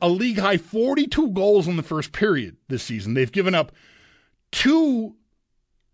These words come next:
in the opening period in fourteen of thirty-three games. Two or more. Eight times two goals, five times three goals, four goals one time. They're one in thirteen in these games. I mean, go figure.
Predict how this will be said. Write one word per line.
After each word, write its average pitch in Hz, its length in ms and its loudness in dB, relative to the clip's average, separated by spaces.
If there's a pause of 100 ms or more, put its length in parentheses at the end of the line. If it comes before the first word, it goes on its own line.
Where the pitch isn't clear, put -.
(120)
in 208 100 2
the 196 100 2
opening 175 520 -2
period 156 520 0
in 156 140 -2
fourteen 202 540 -2
of 165 80 -4
thirty-three 156 480 -2
games. 104 420 -8 (1040)
Two 269 140 2
or 196 100 2
more. 196 380 0 (1600)
Eight 262 220 0
times 214 360 0
two 208 200 -4
goals, 113 320 -4
five 226 360 -2
times 185 300 -2
three 208 220 -8
goals, 123 280 -4 (200)
four 320 340 0
goals 170 520 0
one 180 280 0
time. 139 320 -4 (600)
They're 180 160 2
one 254 220 2
in 226 80 2
thirteen 226 400 0
in 151 80 -4
these 120 160 -8
games. 131 260 -2
I - 20 -2
mean, 175 160 0
go 233 160 2
figure. 131 460 -4